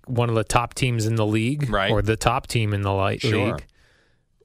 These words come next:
Speaker 1: Why mess with that if, if
Speaker 2: 'Cause it's not working right
Speaker 1: Yeah,
Speaker 2: now.
Speaker 1: but it was not working one week. It's
Speaker 2: I, well, no, no. It's two straight weeks,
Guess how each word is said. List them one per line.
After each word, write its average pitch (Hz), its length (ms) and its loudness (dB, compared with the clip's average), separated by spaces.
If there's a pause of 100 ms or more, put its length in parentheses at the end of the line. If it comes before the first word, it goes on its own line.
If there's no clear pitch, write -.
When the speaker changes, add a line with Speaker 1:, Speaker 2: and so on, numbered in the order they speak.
(280)
Speaker 1:
Why 123 380 0
mess 127 360 0
with 123 100 2
that 101 220 2
if, 101 340 -2
if 131 120 2
Speaker 2:
'Cause 120 100 0
it's 127 160 -4
not 127 180 0
working 110 320 0
right 160 140 0
Speaker 1:
Yeah, 170 60 0
Speaker 2:
now. 143 100 0
Speaker 1:
but - 60 -4
it 135 60 2
was 131 180 0
not 170 200 0
working 139 360 0
one 127 280 0
week. 135 340 0
It's 107 160 -2
Speaker 2:
I, 107 220 0
well, 117 160 0
no, 123 140 0
no. 87 300 -2
It's 101 260 -6
two - 200 -4
straight 127 480 -2
weeks, 90 520 -6